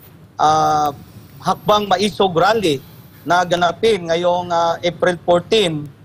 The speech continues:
dito sa sports complex ng, ah, Davao del Norte, Capitol, ah, Capitol Ground, ay, ah, dahil dito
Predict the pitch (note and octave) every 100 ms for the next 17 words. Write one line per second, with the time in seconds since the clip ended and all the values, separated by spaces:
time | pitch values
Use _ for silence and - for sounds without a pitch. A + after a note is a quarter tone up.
0 | - - C3 F3+ - F3+ F3 D3+ - G3
1 | F3 - - - - G#3 G3+ F3 - F3
2 | E3+ E3+ E3 D#3+ D#3 D3 C#3+ D#3 D#3+ E3+
3 | E3 E3+ E3+ G#3+ - D#3+ C#3+ - - -
4 | - - - - D#3 F3 - F3 F3 D#3
5 | D#3+ D3+ D#3 E3+ F3 E3 F3 G#3+ E3 D3+
6 | - - - - - - - - - -
7 | - - - F#3 F#3+ G3 F#3 F#3 F#3 F#3+
8 | F#3 F3 - - - - - D3+ F3+ A3
9 | G#3+ G3 A#3+ A3+ G#3+ G#3